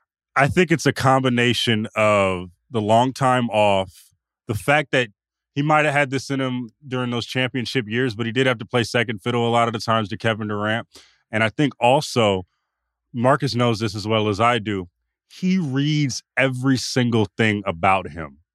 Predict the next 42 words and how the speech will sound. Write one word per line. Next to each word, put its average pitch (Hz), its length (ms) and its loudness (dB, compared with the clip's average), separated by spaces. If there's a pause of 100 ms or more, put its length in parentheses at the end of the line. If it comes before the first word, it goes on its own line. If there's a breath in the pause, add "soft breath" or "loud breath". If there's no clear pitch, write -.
(240)
to - 100 0
the 147 100 2
point 175 420 0 (400)
probably 202 400 2
on 175 160 4
par 165 240 2
with, 143 140 -2 (140)
with 135 220 -6
Kevin 156 480 -2 (260)
in 131 100 -6
terms 147 300 0
of 131 80 -6
reading 135 360 -2
what's 131 220 -2 (140)
read, 123 340 0
written, 131 380 -2 (360)
read 135 280 2
about 151 280 2
him, 151 200 -4
reading 170 300 0
what's 147 180 -4
read 127 180 0
about 131 320 0
hi-, 131 140 -14
or 120 140 -6
reading 165 380 -4
what's 143 200 -4
written 175 440 -4
about 123 420 0
him, 107 140 -8
excuse 101 400 -8
me. 92 160 -12 (460 soft breath)
And 127 500 0 (480)
he 170 140 -2
t-, - 140 -6
he 165 180 4
internalizes 143 560 2
a 123 40 -2
lot 123 200 2
of 120 60 -2
that 113 140 0
stuff. 123 460 -2